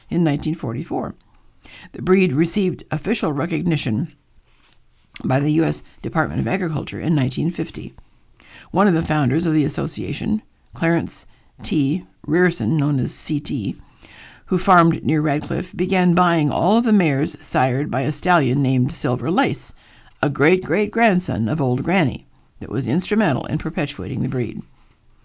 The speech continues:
After buying the offspring of Silver Lace, Rearson researched and wrote of the American Cream Draft Horse Registry. Rearson's dedication to the horse is commemorated by a billboard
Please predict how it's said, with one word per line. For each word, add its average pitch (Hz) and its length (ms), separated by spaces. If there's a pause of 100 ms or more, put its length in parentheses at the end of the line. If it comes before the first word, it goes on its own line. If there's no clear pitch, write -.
(280)
After 175 260
buying 156 300
the 156 120
offspring 151 560
of 131 100
Silver 127 360
Lace, 123 380 (480)
Rearson 185 580 (520)
researched 202 520
and 139 120
wrote 143 200
of 147 80
the 151 140
American 139 500
Cream 156 440
Draft 135 300
Horse 139 360
Registry. - 640 (880)
Rearson's 180 520
dedication 160 720
to 147 60
the 143 140
horse 147 380
is 139 300
commemorated 139 680
by 131 100
a 127 120
billboard 233 520